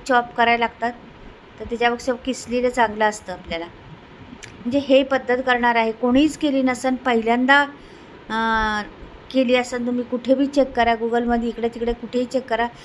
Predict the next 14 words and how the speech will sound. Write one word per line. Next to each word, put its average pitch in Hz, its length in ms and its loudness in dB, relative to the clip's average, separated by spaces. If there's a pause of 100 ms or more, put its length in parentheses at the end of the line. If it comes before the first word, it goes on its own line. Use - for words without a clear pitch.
(240)
ही 240 80 2
recipe 240 420 -4
नसणार 240 420 0
आहे 254 80 0
कुठे. 233 320 -2 (1800)
तर 226 100 -2
नक्कीच 262 460 -2
मी 277 120 4
पहिल्यांदा 254 600 2
पाहिली 240 360 4
असेल 240 320 0
तुम्ही 240 200 -2
ही 220 180 -2
recipe. 226 480 -6